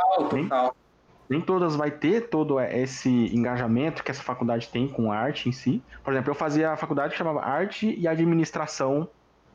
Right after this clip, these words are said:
Speaker 2: né? Fala, caraca,
Speaker 1: Caraca,
Speaker 2: arte
Speaker 1: era
Speaker 2: e admi-, então, assim, é, não é um compro-, é, tem, óbvio, os professores têm o seu comprometimento, óbvio, eles são, sabe o que estão fazendo, né? Mas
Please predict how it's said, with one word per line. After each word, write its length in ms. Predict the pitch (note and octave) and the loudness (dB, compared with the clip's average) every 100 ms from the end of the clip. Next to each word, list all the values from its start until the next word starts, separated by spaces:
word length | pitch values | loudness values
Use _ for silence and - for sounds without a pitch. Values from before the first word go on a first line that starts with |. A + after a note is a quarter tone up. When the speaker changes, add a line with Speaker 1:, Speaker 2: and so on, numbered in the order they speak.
| _ | _
Speaker 2:
né? 180 | A#2 B2 - - | -8 -8 -10 -10
Fala, 160 | A#2+ B2 | -8 -4
caraca, 440 | C3+ A#2+ C#3+ - - - | -2 -2 -4 -2 -2 0
Speaker 1:
Caraca, 260 | - - A2+ | 0 0 0
Speaker 2:
arte 80 | |
Speaker 1:
era 140 | D3 D3+ | 0 0
Speaker 2:
e 120 | C3+ | 0
admi-, 260 | C3+ B2+ - - - - - - - | 0 -2 -6 -16 -20 -20 -20 -20 -14
então, 200 | - D3+ | -4 -2
assim, 360 | G3 - D3+ A#2+ | 0 2 2 2
é, 300 | B2+ B2+ C3 | 2 2 2
não 240 | D3 D#3+ | 2 2
é 100 | E3 | 2
um 120 | A#3 A3+ | 0 0
compro-, 260 | G3+ F#3 | 0 -2
é, 60 | A#2 | -6
tem, 340 | - D3+ G3 | -2 0 2
óbvio, 220 | D#3 C3 | 2 0
os 60 | A#2+ | -2
professores 760 | - C3+ C3 C3+ D3+ C3 - - - - - | -4 -6 -6 -2 -2 -2 -8 -20 -20 -18 -4
têm 180 | D3 D#3 | 0 0
o 80 | |
seu 200 | A2+ - | 0 -4
comprometimento, 680 | A2 A2+ A#2 G#2+ - A#2 - | -4 -2 -2 -2 -2 -2 -2
óbvio, 280 | C3 A#2 G2+ | -2 -2 -2
eles 120 | F#2+ | -4
são, 400 | - A#2+ C3 G#2 G2 A#2+ | -2 0 0 0 -4 -8
sabe 220 | - E3 | -6 -6
o 20 | |
que 100 | - | -4
estão 40 | D#3+ | -4
fazendo, 360 | G#3 D3+ A2 | 0 0 2
né? 160 | G#2 - - - - _ _ - _ - | 0 -4 -10 -20 -20 _ _ -20 _ -4
Mas 720 | C#3 D#3 F3+ G#3 G#3+ - - | 0 2 2 2 0 -8 -18